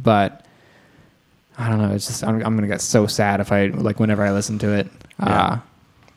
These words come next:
Speaker 1: but, uh, so there, we'll, we'll probably talk about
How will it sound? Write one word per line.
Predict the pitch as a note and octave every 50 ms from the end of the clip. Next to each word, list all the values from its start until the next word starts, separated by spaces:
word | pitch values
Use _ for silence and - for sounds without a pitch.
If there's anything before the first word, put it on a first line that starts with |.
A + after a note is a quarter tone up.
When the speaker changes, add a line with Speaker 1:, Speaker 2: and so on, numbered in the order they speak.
| _ -
Speaker 1:
but, | - A2+ G#2+ G2+ G2 F2+ - - F#3 D3+ - _ _ -
uh, | - - - - - - -
so | - - C3+ B2 A2+ A2+ A#2 - - _ - _ _ -
there, | - - - - A2+ A2 G#2+ A2
we'll, | A2+ A2+ A#2 A#2+ A#2+ A#2+ B2 C3
we'll | C3+ D3+ D#3 D3
probably | C#3+ - D#3+ C#3 A#2+
talk | - B2 A2+ A2
about | A2 A2 G#2+ -